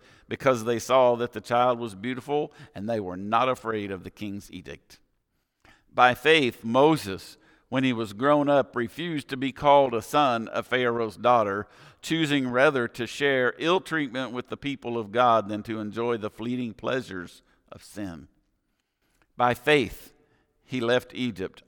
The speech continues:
unafraid of the king's anger, for he persevered as though he saw him who is invisible. By faith,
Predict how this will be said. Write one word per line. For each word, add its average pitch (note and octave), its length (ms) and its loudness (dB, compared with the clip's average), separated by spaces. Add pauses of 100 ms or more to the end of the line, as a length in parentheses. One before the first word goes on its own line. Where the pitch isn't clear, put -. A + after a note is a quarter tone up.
(120)
unafraid B2 580 -2
of F#2+ 160 -8
the F#2 60 -12
king's G#2 360 -10
anger, F2+ 580 -10 (680)
for A#2 140 -8
he A2 60 -4
persevered C3 760 0
as G#2 180 -4
though A2+ 160 2
he A2 160 -6
saw A#2 380 0
him G#2+ 320 -6
who G2+ 160 -8
is F#2 120 -8
invisible. G2 640 -8 (1200)
By G#2+ 200 -2
faith, G2+ 640 -6